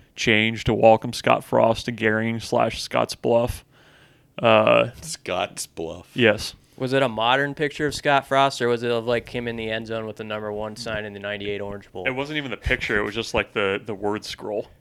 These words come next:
Speaker 1: That's
Speaker 3: Okay.
Speaker 1: all it was.
Speaker 3: Okay.
Speaker 1: So,
Speaker 2: What kind of font, though?
Speaker 1: uh, it wasn't Zaf Wingbats or whatever.
Speaker 2: <laughs>
Speaker 1: Um,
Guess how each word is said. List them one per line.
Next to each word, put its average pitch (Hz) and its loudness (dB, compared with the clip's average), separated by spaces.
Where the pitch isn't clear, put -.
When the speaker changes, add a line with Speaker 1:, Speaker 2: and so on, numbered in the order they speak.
Speaker 1:
That's 98 -2
Speaker 3:
Okay. 110 4
Speaker 1:
all 110 4
it - -4
was. 113 -4
Speaker 3:
Okay. - -10
Speaker 1:
So, 107 -6
Speaker 2:
What 113 -2
kind 143 2
of 92 -8
font, 104 -4
though? 80 -8
Speaker 1:
uh, 101 4
it 135 -8
wasn't 117 4
Zaf 104 2
Wingbats 101 -4
or 113 -2
whatever. 104 0
Speaker 2:
<laughs> - -4
Speaker 1:
Um, 107 6